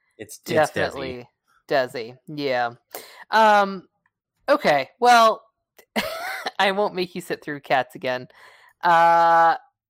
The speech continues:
Speaker 2: I did not know.
Speaker 1: Their tails are coming out of their fucking buttholes.
Speaker 2: Yeah.
Speaker 1: I'm
Speaker 2: I just
Speaker 1: sorry, I had to get that out. <laughs>
Speaker 2: Here's my question. And, uh, maybe you can answer it. Maybe you, uh, maybe you can't. Sorry, uh,
Speaker 1: <laughs>
Speaker 2: the,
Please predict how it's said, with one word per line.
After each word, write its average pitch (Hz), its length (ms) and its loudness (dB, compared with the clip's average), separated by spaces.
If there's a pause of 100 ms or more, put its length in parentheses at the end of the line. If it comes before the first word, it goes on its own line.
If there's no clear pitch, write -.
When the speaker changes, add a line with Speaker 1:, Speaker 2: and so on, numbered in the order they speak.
(160)
Speaker 2:
I 254 360 4
did 269 200 -4
not 247 340 2
know. 175 500 0 (280)
Speaker 1:
Their 277 160 2
tails 359 580 2 (300)
are 233 140 4
coming 285 420 2
out 262 140 4
of 247 100 0
their 220 120 2
fucking 269 640 -2 (140)
buttholes. 175 880 2 (300)
Speaker 2:
Yeah. 151 380 2 (380)
Speaker 1:
I'm 185 100 2
Speaker 2:
I 302 60 6
just 370 140 4
Speaker 1:
sorry, 151 360 2
I 139 100 -6
had 185 260 -4
to 202 60 -6
get 196 160 -4
that 139 300 -2
out. 143 180 -4 (100)
<laughs> - 40 -16
Speaker 2:
Here's 403 340 2
my 381 160 2
question. 143 680 -6 (720)
And, 226 300 0 (160)
uh, 214 120 -2 (100)
maybe 277 320 0
you 240 160 -4
can 180 160 -4
answer 151 360 -4
it. 175 120 -2
Maybe 185 240 -4
you, 165 260 -6
uh, 240 500 -6
maybe 190 240 -8
you 226 120 -8
can't. 139 540 -10
Sorry, 156 380 0
uh, 160 400 2
Speaker 1:
<laughs> - 140 -10
Speaker 2:
the, 165 240 2